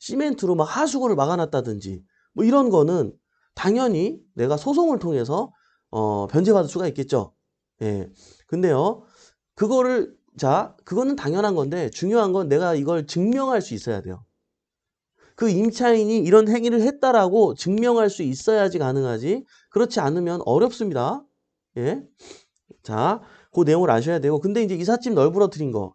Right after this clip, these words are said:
이거는 내 책임이에요. 이미 명도 후라고 얘기했잖아요. 명도 후인데 이삿짐 널브러뜨린 거는 내가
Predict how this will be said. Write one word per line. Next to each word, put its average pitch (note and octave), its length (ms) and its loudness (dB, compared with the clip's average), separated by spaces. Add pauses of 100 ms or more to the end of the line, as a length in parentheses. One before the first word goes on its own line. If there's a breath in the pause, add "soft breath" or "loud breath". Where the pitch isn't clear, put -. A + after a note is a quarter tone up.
이거는 A#3+ 560 0
내 A#2+ 160 0
책임이에요. C3+ 640 -6 (600 soft breath)
이미 C4 280 2
명도 G3+ 380 4
후라고 B3+ 360 2
얘기했잖아요. A#2+ 440 -4
명도 A#3+ 500 4
후인데 A#3+ 680 2 (300 soft breath)
이삿짐 C4+ 320 0
널브러뜨린 G3 520 4
거는 G3 180 2
내가 F3+ 560 4